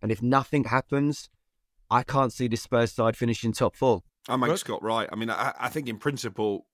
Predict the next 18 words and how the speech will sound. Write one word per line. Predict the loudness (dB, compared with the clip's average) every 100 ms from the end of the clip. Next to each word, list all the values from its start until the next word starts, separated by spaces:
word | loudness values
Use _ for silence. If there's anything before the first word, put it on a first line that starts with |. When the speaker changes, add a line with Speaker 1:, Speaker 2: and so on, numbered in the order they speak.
| _
Speaker 2:
An-, | -8 -8 -8 -12
Antonio | -6 -4 -4
Conte | -4 -8 -6 -6
has | -6
a | -6
point. | -4 -4 -8 _ _ _ _ _ -10
Um, | -6 -6 -6 -6 -8 -10
you | -8 -6
know, | -4
we | -2
don't | -2 -2
hear | -4 -4 -4
in | -4
this | -6
country | -8 -10 -8 -10
from | -10 -8 -6 -4 -6 -10
sporting | -12 -10 -10 -8
directors | -4 -2 -2 -4 -10 -10 -10